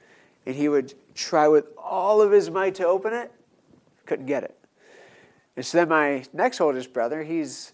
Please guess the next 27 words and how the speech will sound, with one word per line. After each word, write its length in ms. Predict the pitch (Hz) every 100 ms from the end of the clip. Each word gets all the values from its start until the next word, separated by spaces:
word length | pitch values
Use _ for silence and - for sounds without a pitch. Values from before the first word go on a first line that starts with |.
| _ _ _
very 480 | 131 151 175 175 156
eager 180 | 151 156
to 140 | 147
show 260 | 135 165 147
that 120 | 143
he's 200 | 139 156
stronger 480 | - - 156 151 151
than 160 | 143 127
the 140 | 135
oldest. 500 | 202 185 110 - - _ _ _ -
So 160 | 170
he 240 | 151 175 185
<laughs> 0 |
takes 360 | - 190 190 -
that 260 | 180 170
jar 380 | 165 165 165 175
with 320 | 160 151 135 - - - -
much 400 | 139 147 180 185
resolve, 680 | 180 170 139 156 156 170 170 -
and 160 | 156
he 300 | 143 180 180
twists 500 | 180 - 180 175 -
with 140 | 165 156
all 260 | 156 175
of 100 | 175
his 220 | 165 165
might, 440 | 143 151 170 202